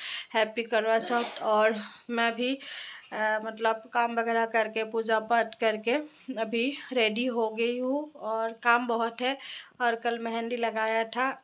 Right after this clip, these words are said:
इसीलिए मैंने चूड़ी खोल लिया। अभी पहनेंगे चूड़ी और एक हाथ में मेरी मेहंदी अभी तक हुआ नहीं है, तो अभी लगाएंगे। पहले तो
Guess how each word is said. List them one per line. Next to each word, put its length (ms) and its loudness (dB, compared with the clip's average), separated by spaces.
इसीलिए 360 -6
मैंने 240 -2
चूड़ी 340 -4
खोल 240 -4
लिया। 180 0
अभी 160 -2
पहनेंगे 540 -6
चूड़ी 480 -6
और 180 -2
एक 280 4
हाथ 100 2
में 60 -2
मेरी 220 -4
मेहंदी 540 -4
अभी 200 -10
तक 260 -8
हुआ 180 -2
नहीं 360 -10
है, 200 -8
तो 80 -12
अभी 440 -4
लगाएंगे। 680 -2
पहले 540 -6
तो 360 -4